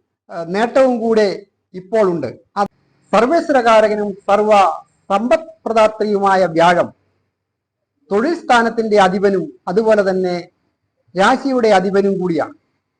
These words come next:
അങ്ങനെയുള്ള ഈ വ്യാഴഗ്രഹം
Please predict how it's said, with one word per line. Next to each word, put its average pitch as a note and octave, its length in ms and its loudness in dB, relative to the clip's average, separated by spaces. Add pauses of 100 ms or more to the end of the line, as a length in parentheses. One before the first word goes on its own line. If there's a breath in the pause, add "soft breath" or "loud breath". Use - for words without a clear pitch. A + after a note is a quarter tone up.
(520)
അങ്ങനെയുള്ള A#3 720 0 (120)
ഈ A3 420 -6 (720)
വ്യാഴഗ്രഹം F#3 880 -2